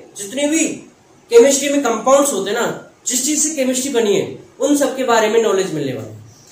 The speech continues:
तो सबसे पहले इस टॉपिक का नाम बता दूं, टॉपिक का नाम है types of organic compounds। ठीक है बेटा,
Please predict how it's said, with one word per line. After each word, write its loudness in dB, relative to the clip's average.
तो -10
सबसे -2
पहले 2
इस -2
टॉपिक -4
का -2
नाम 2
बता 0
दूं, -2
टॉपिक -4
का 0
नाम 2
है 0
types 0
of 0
organic 0
compounds। -10
ठीक -12
है -4
बेटा, -6